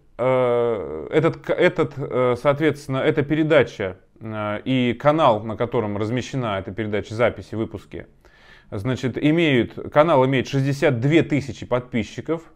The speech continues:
шестьдесят две тысячи подписчиков. Самое популярное видео с Иваном Охлобыстиным набрало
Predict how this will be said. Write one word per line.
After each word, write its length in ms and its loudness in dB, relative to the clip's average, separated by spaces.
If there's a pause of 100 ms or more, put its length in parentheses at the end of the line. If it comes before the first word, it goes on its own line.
шестьдесят 500 -4
две 160 0
тысячи 340 -8
подписчиков. 720 -8 (440)
Самое 340 4
популярное 520 2
видео 320 2
с 120 -8
Иваном 360 4
Охлобыстиным 840 0
набрало 580 2